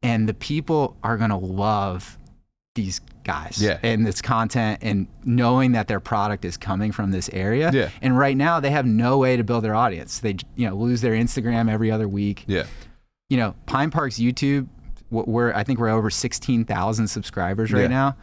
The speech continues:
Speaker 1: That would take a normal person years and, and, and potentially hundreds of thousands of dollars in content creation.
Speaker 2: Mm-hmm.
Speaker 1: So, like, just the fact that we create that in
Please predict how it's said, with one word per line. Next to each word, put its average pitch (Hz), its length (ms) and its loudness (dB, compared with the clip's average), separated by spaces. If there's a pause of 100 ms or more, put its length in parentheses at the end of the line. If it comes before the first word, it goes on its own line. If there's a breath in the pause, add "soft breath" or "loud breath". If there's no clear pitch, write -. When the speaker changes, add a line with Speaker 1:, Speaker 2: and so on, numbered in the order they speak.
(340 loud breath)
Speaker 1:
That 127 180 0
would 151 160 -2
take 147 200 -2
a 131 60 2
normal 117 440 2
person 117 540 0
years 120 720 0 (840)
and, 120 220 2
and, 117 260 2
and 104 240 2 (240)
potentially 123 500 0 (240)
hundreds 127 360 2
of 107 100 0
thousands 107 420 2
of 98 80 0
dollars 104 360 2
in 95 100 -2
content 107 400 -2
creation. 95 440 -4
Speaker 2:
Mm-hmm. 101 120 0
Speaker 1:
So, 117 260 2
like, 104 240 2 (340 loud breath)
just - 220 -2
the 139 80 2
fact 127 320 0
that 107 120 0
we 113 200 2
create 113 500 0
that 101 220 2
in 92 200 0